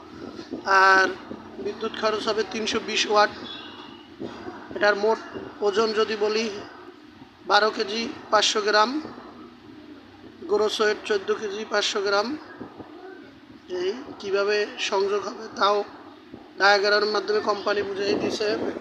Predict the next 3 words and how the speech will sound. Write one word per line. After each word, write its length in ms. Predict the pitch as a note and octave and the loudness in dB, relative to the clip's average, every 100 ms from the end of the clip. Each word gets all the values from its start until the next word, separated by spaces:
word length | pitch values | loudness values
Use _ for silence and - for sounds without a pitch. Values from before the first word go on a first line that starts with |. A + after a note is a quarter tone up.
| - - - - - - - - | -10 -14 -18 -18 -18 -18 -14 -6
হ্যাঁ, 180 | G3 F#3 | -2 4
নামাও। 240 | G3+ A#3+ G4+ - - - - - F4 F4+ G#4+ G#4+ - G#4 G#4+ F#4+ - - - - - - - - - - - - D3+ - - - - - - - - - - - - - - - - - - - | 6 6 4 -2 -8 -12 -12 -8 -8 -6 -6 -8 -8 -6 -6 -6 -4 -4 -6 -10 -16 -18 -18 -16 -14 -14 -14 -12 -8 -6 -6 -6 -10 -14 -16 -14 -14 -12 -12 -12 -12 -14 -14 -14 -12 -10 -12 -10
এটা 140 | - | -8